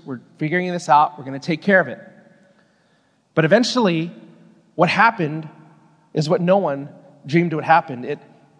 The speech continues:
began to continue to tilt, and then water began to fill the ferry.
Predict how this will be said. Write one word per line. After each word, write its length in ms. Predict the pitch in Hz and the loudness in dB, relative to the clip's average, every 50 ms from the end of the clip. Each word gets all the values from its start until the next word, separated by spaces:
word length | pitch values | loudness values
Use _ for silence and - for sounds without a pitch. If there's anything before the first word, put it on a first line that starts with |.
| _ _ _ _ _ _ _ _ _ _ - | _ _ _ _ _ _ _ _ _ _ -2
began 300 | 151 160 151 196 196 185 | -2 2 2 2 0 0
to 100 | - 175 | -4 -10
continue 640 | - - 165 135 - - 214 208 180 147 135 117 110 110 - - - - | -10 -10 -10 -8 -4 -2 0 0 0 -2 -6 -8 -12 -16 -20 -20 -20 -20
to 100 | - - | -20 -12
tilt, 460 | - - 196 185 151 - - - - - _ _ _ _ _ _ _ _ _ _ _ _ _ _ _ - | -4 0 0 0 0 -2 -8 -20 -20 -20 _ _ _ _ _ _ _ _ _ _ _ _ _ _ _ -8
and 100 | 147 147 | -6 -4
then 180 | 151 143 139 | -4 -6 -2
water 380 | 143 160 175 175 156 139 123 117 127 | 2 4 4 4 2 0 -6 -10 -12
began 260 | 135 135 156 143 131 | -10 -8 -8 -8 -8
to 100 | - - | -12 -18
fill 560 | - - - 190 185 175 160 147 127 120 - - - - _ _ - | -16 -6 -2 0 0 2 0 -2 -4 -10 -14 -18 -20 -20 _ _ -16
the 80 | 139 135 | -16 -12
ferry. 480 | - - 180 170 160 143 123 110 113 | -6 -4 -2 -2 -2 -4 -6 -10 -14